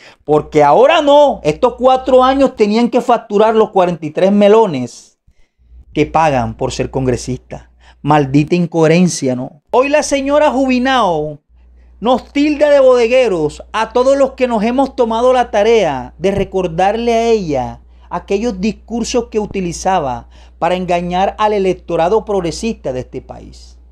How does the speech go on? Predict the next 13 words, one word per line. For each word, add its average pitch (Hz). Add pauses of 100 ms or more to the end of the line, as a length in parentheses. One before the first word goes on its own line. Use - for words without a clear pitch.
(440)
Tanto 269
estiércol 254
que 226
habló 208
la 240
señora 220
Jubinao 214
siendo 214
activista, 180 (260)
hablando 202
mal 226
del 226
sistema 208